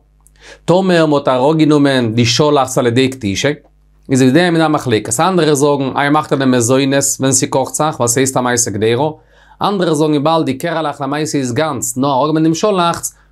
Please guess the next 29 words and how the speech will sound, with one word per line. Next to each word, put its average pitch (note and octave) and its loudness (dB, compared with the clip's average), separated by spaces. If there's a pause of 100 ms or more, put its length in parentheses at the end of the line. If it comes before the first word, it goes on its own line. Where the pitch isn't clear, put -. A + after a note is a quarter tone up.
(140)
בלייבט E3 2
עס E3 0
אדמה. D3 0 (600)
ווי D3 2
באלד E3+ 0
זיי C#3 0
ספק, D#3 0 (160)
איז C3 0
נאך E3+ 2
איין E3+ 2
שלא D3 0
יאכלם, D3 2
כי C3+ 0
אם D3+ 2
בתוך C3 -2
הסעודה, D#3 0 (440)
חוץ - 0
פון F3 2
דעם C#3+ 2
פראבלעם D3+ 0
פון C#3+ 0
אור C#3 2
החיים E3 0
און D3+ 0
פון C#3+ 0
תוספות D3+ 0
באלד C#3 0
מען C#3 0
זען. G2 -2